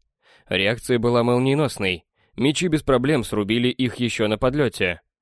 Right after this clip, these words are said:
Жидкость в озере забурлила и запенилась. "Все назад!" выкрикнул я. "Вот и выяснили, есть ли здесь монстры". Мы побежали в обратном направлении,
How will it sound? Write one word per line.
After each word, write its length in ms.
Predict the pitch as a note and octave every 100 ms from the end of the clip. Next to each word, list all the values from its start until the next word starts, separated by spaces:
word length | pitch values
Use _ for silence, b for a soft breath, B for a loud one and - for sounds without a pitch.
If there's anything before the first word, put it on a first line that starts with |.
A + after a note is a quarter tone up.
| b b -
Жидкость 560 | F#2 A#2 - A#2+ -
в 40 | B2
озере 320 | D3 C3 C3
забурлила 760 | B2+ B2+ C#3 D#3 B2+ F2+ E2+ _
и 120 | -
запенилась. 760 | D3+ D3+ - G2 F#2+ F2 - - _ _ _ _ -
"Все 220 | - D3
назад!" 440 | D#3+ D#3+ D3 - _ _ _ _ -
выкрикнул 540 | G2+ G2 A2+ G#2 A#2+
я. 260 | A#2+ F#2 E2+ _ _ _ b b b
"Вот 300 | A2+ F3+ G3+
и 40 |
выяснили, 600 | F#3+ G#3 - A#2 G2 E2+ -
есть 320 | A#2+ C#3 B2+
ли 100 | C3
здесь 240 | B2+ C3
монстры". 500 | D3 C3 - - F2 - _ _ _ -
Мы 220 | F#2+ G#2+
побежали 420 | C3+ D#3+ D3+ D#3
в 80 | D3+
обратном 380 | C3 B2 A#2 B2+
направлении, 640 | C3 D#3 E3+ A#2 F#2+ E2+